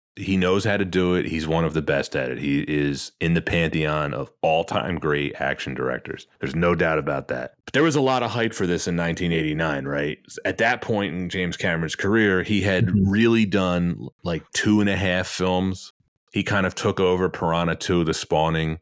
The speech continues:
Speaker 1: but he's kind of distanced himself from that for obvious reasons. I've never seen it, so I don't know what to tell you there. But nineteen eighty-four, he writes and directs The Terminator. Nineteen eighty-six, Aliens,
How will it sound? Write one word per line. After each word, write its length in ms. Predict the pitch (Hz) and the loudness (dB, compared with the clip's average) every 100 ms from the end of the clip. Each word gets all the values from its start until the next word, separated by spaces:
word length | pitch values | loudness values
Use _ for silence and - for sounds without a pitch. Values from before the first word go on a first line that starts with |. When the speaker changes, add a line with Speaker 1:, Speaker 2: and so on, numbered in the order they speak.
| _ | _
Speaker 1:
but 120 | 87 | -2
he's 140 | 92 - | 0 0
kind 200 | 98 87 | 0 0
of 120 | 76 | 2
distanced 420 | 87 80 82 76 | 0 -2 -4 -4
himself 400 | 82 73 78 78 | -4 -2 0 0
from 160 | - 76 | -2 -2
that 260 | 73 73 - | -2 -2 -2
for 120 | 76 | -2
obvious 400 | 73 73 71 - | 0 -2 -4 -4
reasons. 440 | 76 78 76 73 - | -4 -4 -4 -6 -2
I've 180 | 85 | 0
never 220 | 92 87 78 | 0 0 -2
seen 320 | - 82 78 | -4 -4 -2
it, 200 | 78 - | -4 -4
so 340 | - 76 73 - | -2 -2 -2 -6
I 80 | 71 | -6
don't 200 | 73 - _ - | -4 -4 _ -18
know 160 | 69 78 | -4 0
what 160 | 76 73 | 2 0
to 80 | - | -2
tell 240 | 73 71 | 0 2
you 140 | 71 | 2
there. 300 | 69 67 67 - - | 2 2 0 -4 -6
But 260 | 78 71 | -4 -4
nineteen 340 | 87 101 101 101 | 0 0 0 -2
eighty-four, 640 | 90 85 - 95 92 90 85 | -2 -2 0 2 2 0 -2
he 460 | 80 73 71 71 80 | -4 -2 -4 -4 0
writes 300 | 80 78 85 | 0 2 -2
and 100 | 71 | -2
directs 340 | 71 67 - | 0 -2 -2
The 80 | - | -6
Terminator. 720 | - 90 92 85 85 82 80 _ - | -2 0 2 2 2 0 -2 _ -4
Nineteen 320 | 92 90 95 | -2 0 0
eighty-six, 840 | 85 - - 104 101 - - - - _ _ 90 | 0 -2 -2 2 2 0 -8 -8 -14 _ _ 2
Aliens, 800 | 90 90 90 87 85 - - | 2 4 2 0 -2 -4 -8